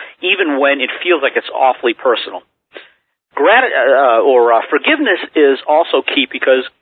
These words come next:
first, we can't forgive others until we can forgive ourselves. And we are so good at beating ourselves up for things that we make up that, that we're guilty of. We don't forgive ourselves very easily, typically.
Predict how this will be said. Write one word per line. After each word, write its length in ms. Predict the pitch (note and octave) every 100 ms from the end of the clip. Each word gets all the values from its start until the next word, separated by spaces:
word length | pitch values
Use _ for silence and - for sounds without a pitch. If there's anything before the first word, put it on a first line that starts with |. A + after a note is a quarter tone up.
| _ -
first, 240 | - D4+ - -
we 80 | D3
can't 280 | A#3+ A#3+ A3
forgive 240 | G#3+ F3 F3
others 320 | E3+ D#3+ C#3+
until 200 | C3+ D#3
we 100 | C3+
can 100 | C3+
forgive 240 | - C3 A#2
ourselves. 500 | G#2+ - C#3+ G2 - - _ - _ -
And 260 | C#3+ C#3 -
we 180 | E3 G3+
are 300 | D3+ - - _ _ _ _ - -
so 160 | A3 G3+
good 160 | F#3+ E3
at 140 | -
beating 240 | F3+ F#3 D#3+
ourselves 380 | C3+ - B2 C#3+
up 120 | F3+
for 80 | C#3+
things 320 | - B2 A#2 -
that 180 | B2+ A#2+ _ _ _ _ _ _ _ - -
we 120 | D3+
make 240 | C#3+ B2 C#3+
up 160 | - _ -
that, 180 | B2 - _ _
that 120 | C#3
we're 320 | C3+ B2+ A#2 - - _ _
guilty 400 | E3+ G#3+ - A2+
of. 160 | F#2+ - _ _ _ B2+
We 140 | C3+
don't 240 | E3 F#3+
forgive 260 | - C#3+ C#3
ourselves 400 | A#2 A#2 A#2+ A2+
very 300 | A#2 G#2+ A2
easily, 280 | A2 G#2 G2+
typically. 500 | C3+ A#2+ A2 - G#2